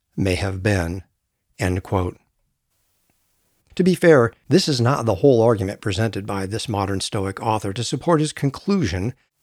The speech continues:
that, quote, "Marcus Aurelius, and perhaps also Epictetus, believed that agnosticism or even atheism may have been consistent with the Stoic way of life," end quote.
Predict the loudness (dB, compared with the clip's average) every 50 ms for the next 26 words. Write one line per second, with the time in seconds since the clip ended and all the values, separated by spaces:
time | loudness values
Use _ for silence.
0 | -4 -2 -2 -2 -2 -6 -2 0 2 2 2 0 -8 _ _ _ _ _ -2 0
1 | 2 2 0 -2 -6 -4 -2 0 2 2 4 4 2 2 0 -2 -6 -14 _ _
2 | _ _ -2 -2 0 0 -2 -4 -2 -2 -4 -4 0 2 2 2 2 2 2 0
3 | 0 0 -4 -8 -14 -12 -8 -4 -4 -4 -4 -4 -8 -10 -12 -14 _ _ _ -6
4 | -4 -4 -2 0 0 0 0 -2 -4 -4 -2 0 0 0 2 0 0 0 -2 -4
5 | -4 -2 -4 -4 -6 -10 -10 -10 -10 -10 -10 -6 -4 -2 0 0 2 4 4 4
6 | 4 2 0 0 0 2 2 2 0 -2 -10 -8 -8 -8 -8 -10 -10 -12 _ _
7 | _ _ _ _ 0 2 2 2 2 2 0 0 0 0 0 0 -2 -6 -6 -6
8 | -6 -8 -8 -10 -8 -10 -12 -12 -10 -8 -8 -8 -6 -8 -8 -8 -6 -6 -6 -6
9 | -6 -8 -8 -8 -6 -6 -6 -6 -6 -4 -2 0 0 0 -2 -4 -8 -8 -6 -6
10 | -6 -6 -4 -4 -4 -4 -4 -6